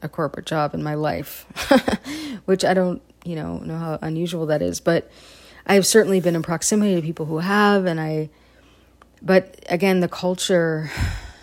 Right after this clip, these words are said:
the culture is so different in a place like that. I've, I've never felt drawn to it.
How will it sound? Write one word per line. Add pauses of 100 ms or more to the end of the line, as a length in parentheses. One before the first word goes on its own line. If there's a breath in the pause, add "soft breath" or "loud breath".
(400 loud breath)
the
culture
is
so
different
in
a
place
like
that.
I've,
I've
never
felt
drawn
to
it.